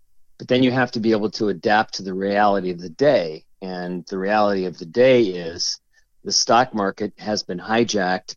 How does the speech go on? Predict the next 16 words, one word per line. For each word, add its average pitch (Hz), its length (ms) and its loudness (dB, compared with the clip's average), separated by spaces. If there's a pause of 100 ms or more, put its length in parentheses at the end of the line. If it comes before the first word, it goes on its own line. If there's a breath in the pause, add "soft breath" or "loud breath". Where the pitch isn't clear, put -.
by 90 680 -4 (120)
the 95 160 -2
central 135 420 2
banks 92 720 -4 (140)
and 101 600 -2 (540)
the 90 80 -6
passive 107 460 0
investment 101 560 0
community, 90 420 -6
such - 460 0
that 98 220 -2 (1040)
for 120 140 2
all 131 180 6
intents 117 340 -2
and 98 80 -10
purposes, 98 840 0